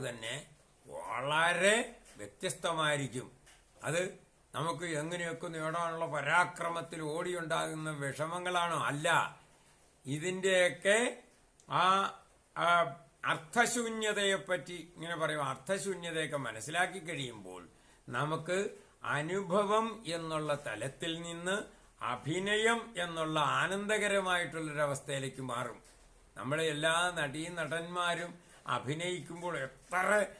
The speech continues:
സങ്കടമാണെങ്കിലും അഭിനയിക്കുന്ന സമയത്ത് അവരുടെ ഉള്ളിലുണ്ടാകുന്ന ആനന്ദം എത്രയാണ്. രണ്ടാമതും മൂന്നാമതും ഒക്കെ ടേക്ക് എടുക്കാൻ പറയും ഷൂട്ട് ചെയ്യുന്ന സമയത്ത്,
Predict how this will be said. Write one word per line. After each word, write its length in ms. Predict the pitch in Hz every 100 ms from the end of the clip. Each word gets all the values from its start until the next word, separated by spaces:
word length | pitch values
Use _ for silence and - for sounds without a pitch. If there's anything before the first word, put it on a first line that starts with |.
| - -
സങ്കടമാണെങ്കിലും 960 | 139 139 165 185 202 208 208 202 196 190 147
അഭിനയിക്കുന്ന 760 | 127 165 175 190 - 196 196 196 165
സമയത്ത് 360 | 156 175 160 160
അവരുടെ 260 | 147 160 180 151
ഉള്ളിലുണ്ടാകുന്ന 680 | 151 185 175 170 165 165 160 135
ആനന്ദം 400 | 147 180 180 185 165
എത്രയാണ്. 560 | - 170 165 147 151 160 101 - - - - - - - 120 - 139
രണ്ടാമതും 600 | 143 156 175 185 190 175 156
മൂന്നാമതും 480 | 165 185 190 190 185
ഒക്കെ 160 | 190 170
ടേക്ക് 240 | 165 170 190
എടുക്കാൻ 280 | 185 190 185
പറയും 240 | 180 170 151 - - - -
ഷൂട്ട് 200 | 160 160
ചെയ്യുന്ന 220 | 170 160 151
സമയത്ത്, 320 | 151 131